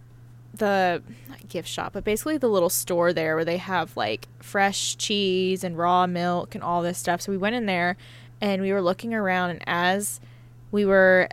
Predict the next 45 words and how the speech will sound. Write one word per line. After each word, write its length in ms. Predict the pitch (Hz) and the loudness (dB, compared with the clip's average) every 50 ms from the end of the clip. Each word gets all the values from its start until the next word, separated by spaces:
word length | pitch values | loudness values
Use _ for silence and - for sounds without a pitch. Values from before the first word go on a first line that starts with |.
| - | 0
about 380 | - 196 190 190 180 180 180 - | 0 2 4 6 6 6 6 4
to 180 | - - 233 220 | 0 -2 -2 0
walk 300 | 202 196 185 185 190 - | 2 2 2 2 2 0
up 140 | 196 185 - - | -2 -2 -2 -4
to 180 | - - 190 | -4 -2 -2
the 100 | 175 165 | -2 -2
cash 380 | - - 185 156 156 180 - - | -4 -4 -2 -2 -2 -2 -2 -2
register, 420 | 190 185 185 190 - - 208 208 | -4 -4 -4 -6 -6 -6 -4 -4
there 100 | 208 196 185 | -2 -4 -4
was 100 | 180 175 | -4 -6
a 60 | 175 | -8
guy 380 | 175 - 175 170 170 170 175 | -6 -4 -4 -2 0 0 -2
and 160 | 185 196 196 185 | -2 -2 -4 -4
his 220 | 190 175 170 - | -4 -6 -6 -6
wife 280 | - 151 143 156 180 - | -4 -4 -4 -4 -4 -6
that 160 | 185 - - | -6 -2 0
walked 260 | 202 202 202 - - | 0 0 0 -2 -4
in, 340 | 226 220 220 226 226 226 233 - - - - - - - - - - - - - - - - - | -4 -2 -2 0 -2 -2 -4 -6 -10 -18 -20 -20 -20 -20 -20 -20 -20 -20 -20 -20 -20 -20 -20 -8
and 100 | - 240 | 0 4
they 60 | 247 247 | 6 6
were 100 | 254 262 | 6 6
looking 240 | 247 233 - 262 262 | 6 4 2 2 2
around, 600 | 254 240 226 226 226 226 220 214 202 196 202 208 - | 2 2 4 4 4 4 4 4 2 2 0 0 -2
and 140 | - 220 208 | -4 -4 -4
he 220 | 196 202 220 214 233 | -2 -2 -2 -2 -2
turned 320 | - - - 226 220 226 | -2 -2 0 0 0 0
around 280 | 254 269 262 262 269 269 | 0 0 0 0 0 0
and 160 | 277 269 233 190 | 0 0 0 2
bent 280 | 190 180 185 190 - - - | 2 2 0 0 -4 -4 -2
over, 420 | 202 196 190 196 214 226 233 240 - | -2 -2 0 0 2 2 2 0 0
and 220 | - 208 202 190 - - - - | -2 -4 -4 -4 -4 -8 -8 -4
I 480 | - 202 196 226 269 311 349 359 359 330 - | -2 -2 -2 -2 -2 -4 -4 -4 -4 -6 -6
really, 840 | - 208 202 202 226 285 349 403 466 480 466 440 403 370 349 311 - - - - - - - - - - - - - | -8 -8 -6 -4 -2 0 0 2 2 2 0 0 -2 -4 -6 -8 -12 -16 -20 -20 -18 -12 -12 -10 -10 -10 -8 -4 -2
I 100 | 220 240 | 0 0
don't 200 | 254 294 269 - | 0 0 0 -2
know. 300 | 196 185 156 143 160 196 202 | -4 -4 -4 -4 -6 -4 0
We 120 | 254 370 587 571 349 - - - - | 0 2 2 0 -2 -6 -8 -6 -4
actually 320 | - 196 - - 214 220 | -4 -2 -2 0 -2 0
don't 160 | 185 196 190 | 0 0 -2
even 140 | 190 185 180 | -2 -2 -4
know 160 | 175 165 165 | -4 -4 -4
what 140 | 156 160 160 | -2 -2 -2
it 60 | 143 - | -2 -2
was, 320 | 165 170 156 - 180 - - - | -4 -4 -4 -6 -8 -8 -2 2
but 400 | 208 190 170 - - - - | 2 2 2 0 -4 -12 -14